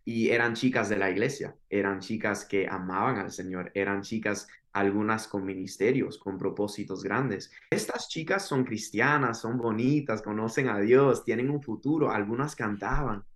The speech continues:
So, yo seguía un poquito es-, esa amistad, pero de pronto yo sentía ya como una falta de paz con algunas de ellas. Y ya yo sabía, para mí en, en la vida siempre persigo la paz de Dios en las decisiones, en las, en las relaciones.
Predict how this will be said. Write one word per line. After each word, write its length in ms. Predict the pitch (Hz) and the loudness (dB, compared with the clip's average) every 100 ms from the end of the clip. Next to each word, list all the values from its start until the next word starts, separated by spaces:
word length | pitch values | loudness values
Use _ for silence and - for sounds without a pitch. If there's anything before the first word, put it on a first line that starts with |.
| - - - _ - | -20 -20 -20 _ -6
So, 160 | - | 2
yo 240 | 120 120 131 | 4 6 6
seguía 480 | 131 139 127 139 139 | 4 2 4 2 2
un 160 | 139 | 0
poquito 380 | 139 131 131 127 | -2 -4 -2 -2
es-, 180 | 127 - | -2 -4
esa 240 | 110 107 107 | -6 -4 -4
amistad, 480 | 101 104 - - - - | -4 -6 -6 -6 -8 2
pero 220 | 113 117 | 6 6
de 160 | 110 | 6
pronto 640 | 110 123 170 156 127 113 - | 4 4 2 2 0 0 -6
yo 220 | 110 113 | -4 -2
sentía 500 | 123 135 120 117 123 | 0 -2 -4 0 2
ya 280 | 113 110 107 | 4 4 2
como 220 | - 101 | 0 -2
una 180 | 101 107 | 0 -2
falta 340 | 113 107 - 107 | -2 -4 -2 -2
de 140 | 95 | -2
paz 480 | 92 92 - - - - | -4 -8 -8 -14 -20 -12
con 160 | 95 | -8
algunas 360 | 92 95 95 95 | -6 -4 -6 -4
de 120 | 95 | -2
ellas. 180 | 95 - | -2 -6
Y 140 | 110 110 | -2 0
ya 140 | 107 | 2
yo 140 | 110 123 | 2 0
sabía, 560 | - 123 107 95 107 _ _ | 0 0 0 -2 -6 _ _
para 240 | 107 101 | -2 0
mí 200 | 104 113 | 0 0
en, 200 | 135 135 - | 0 0 -2
en 200 | 110 107 | -4 -2
la 120 | 104 | -2
vida 240 | 104 123 | 0 0
siempre 320 | 120 113 113 127 | -2 -4 -2 -2
persigo 500 | 107 101 - 120 123 | -2 -4 -4 -4 -2
la 160 | 101 | -4
paz 300 | 92 98 98 | -4 -6 -4
de 80 | 104 | -4
Dios 240 | 95 95 95 | -4 -6 -6
en 80 | 92 | -10
las 120 | 90 | -10
decisiones, 760 | 90 92 90 104 104 104 98 92 | -10 -10 -8 -4 -4 -4 -6 -6
en 80 | 92 | -10
las, 180 | 90 - | -10 -12
en 120 | 95 | -10
las 280 | 92 92 _ | -10 -12 _
relaciones. 720 | - 90 87 - 101 95 92 | -8 -6 -6 -6 -6 -6 -10